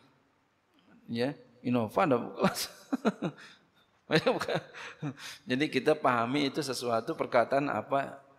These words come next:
kita pahami esensinya. Esensi. Ya.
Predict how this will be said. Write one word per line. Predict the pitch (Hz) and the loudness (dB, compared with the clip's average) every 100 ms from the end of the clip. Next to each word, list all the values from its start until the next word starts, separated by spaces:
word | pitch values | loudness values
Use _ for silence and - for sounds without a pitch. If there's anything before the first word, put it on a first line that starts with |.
| _ | _
kita | 139 131 | 0 0
pahami | 123 117 135 160 - - - - | 2 0 0 -2 -6 -20 -10 -4
esensinya. | 135 151 147 139 170 151 123 101 - _ _ _ _ _ _ _ _ _ _ - 110 107 | -2 -2 -4 -2 -2 0 0 -4 -6 _ _ _ _ _ _ _ _ _ _ -16 -14 -8
Esensi. | 120 120 123 117 110 101 - - _ _ _ _ _ _ _ _ 143 | -4 -2 -2 -4 -8 -12 -16 -20 _ _ _ _ _ _ _ _ -16
Ya. | 131 127 | -12 -10